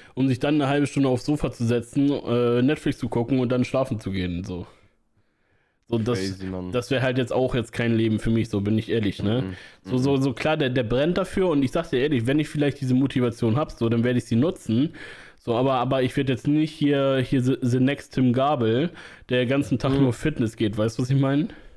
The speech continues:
Speaker 2: Ja, ja, ja.
Speaker 1: So, da, da seh ich mich halt nicht, so, das ist nicht so mein, mein Typ.
Speaker 2: Nee, also, äh, halt dir ein Ziel vor Augen, Digga, wenn du ein bisschen abnehmen willst, so, und, äh, du einfach ein bisschen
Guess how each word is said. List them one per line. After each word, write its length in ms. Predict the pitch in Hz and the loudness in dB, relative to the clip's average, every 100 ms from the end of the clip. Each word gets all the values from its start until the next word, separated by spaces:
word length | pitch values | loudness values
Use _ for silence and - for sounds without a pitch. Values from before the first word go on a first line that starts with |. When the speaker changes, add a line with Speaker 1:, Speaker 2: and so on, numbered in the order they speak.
| - - 98 | -20 -16 -6
Speaker 2:
Ja, 80 | |
ja, 340 | 101 95 95 92 | -4 -2 -4 -4
ja. 60 | |
Speaker 1:
So, 60 | 95 | -4
da, 160 | 127 123 | -2 0
da 180 | 131 127 | 0 0
seh 140 | 123 | 0
ich 120 | 117 | 0
mich 160 | 117 113 | 0 0
halt 180 | 104 101 | -2 0
nicht, 120 | 98 | -2
so, 80 | 107 | -2
das 160 | 117 | 0
ist 100 | 113 | 0
nicht 140 | 117 110 | 0 0
so 120 | 117 | 0
mein, 340 | 113 107 107 | 2 2 4
mein 160 | 107 107 | 2 2
Typ. 240 | 113 104 - _ _ - - _ _ _ - - - | 0 -4 -6 _ _ -20 -20 _ _ _ -20 -20 -10
Speaker 2:
Nee, 280 | 95 104 95 | -6 -4 -4
also, 500 | 101 117 127 127 110 | -4 -4 -2 -2 -2
äh, 200 | 127 127 | -2 -2
halt 160 | 165 | -4
dir 60 | 170 | -6
ein 80 | 139 | -8
Ziel 200 | 151 156 | -8 -4
vor 120 | 139 | 0
Augen, 240 | 117 131 | 0 0
Digga, 140 | 120 117 | -2 -2
wenn 100 | 117 | -4
du 60 | |
ein 20 | |
bisschen 160 | 113 - | -6 -8
abnehmen 300 | 113 117 107 | -8 -6 -8
willst, 160 | 110 - | -10 -10
so, 100 | 110 | -10
und, 400 | 95 95 95 - | -8 -10 -12 -12
äh, 180 | 92 95 | -12 -10
du 160 | 92 | -10
einfach 240 | 80 95 101 | -10 -10 -10
ein 80 | 98 | -12
bisschen 300 | 98 98 | -14 -18